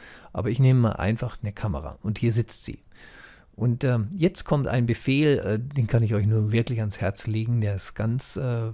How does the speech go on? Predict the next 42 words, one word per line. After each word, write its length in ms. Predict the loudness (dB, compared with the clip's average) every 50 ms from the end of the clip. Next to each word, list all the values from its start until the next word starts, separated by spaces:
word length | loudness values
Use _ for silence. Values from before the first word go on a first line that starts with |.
| -4 -4
praktisch 560 | -2 -2 -2 -4 -6 -4 -2 -2 0 0 -2
für 140 | -4 -6 -6
viele 400 | -6 -4 -4 -2 0 0 0 0
Dinge. 280 | 0 0 0 0 -2 -4 -8 -14 -20 -14 -8
Ich 280 | -8 -8 -4 -2 2 4
will 200 | 4 4 6 4
jetzt 300 | 2 0 -2 -2 2 4
durch 260 | 4 4 4 0 -4
die 140 | -6 -6 -4
Kamera 540 | -2 0 2 4 4 4 4 2 2 2 0 -2
auf 180 | -4 -4 -4 -4
die 80 | -6 -6
Szene 420 | -6 -6 -4 0 2 2 2 2
gucken. 340 | 0 -4 -10 -10 -10 -12 -14 -16 -20 -20 -20 -20 -20 -20 -20 -20 -20 -20 -20 _ -20 _ -20 -20 _ _
Also 120 | -10 -10
die 80 | -8 -6
Kamera 340 | -6 -6 -4 -4 -4 -6
ist 180 | -6 -8 -8 -10
jetzt 180 | -12 -12 -12 -12
hier 260 | -4 -2 0 0 0
irgendwo 300 | 0 0 0 0 2 2
in 60 | 2
der 80 | 2 4
Mitte, 360 | 2 2 4 4 4 4 4
die 160 | 2 0 -2
sieht 280 | -2 -2 -2 -2 -2 -2
also 220 | -2 0 0 2
im 80 | 2 4
Moment 540 | 4 4 4 4 2 2 0 -4 -12 -12 -8
wahrscheinlich, 560 | -8 -4 -4 -2 0 0 -2 -2 -4 -6 -6
äh, 300 | -4 -2 -2 -2 -2 -4 -6 -4
nur, 300 | -2 0 2 4 4 4
nur 180 | 4 2 2 2
so 140 | 0 0
ein 180 | 0 0 0 0
großes 640 | -2 -6 -4 -2 0 2 2 2 0 0 0 2
Bleu, 400 | 4 6 6 8 8 6 4 2 0 -2
äh, 60 | -2 0
aus, 640 | 0 0 0 -2 -4 -4 -4 -6 -6 -6 -8 -8
äh, 40 | -8
aus 300 | -6 -4 -4 -6 -6 -4
Textur. 560 | -6 -6 -8 -8 -12 -6 -4 -2 0 -2 -2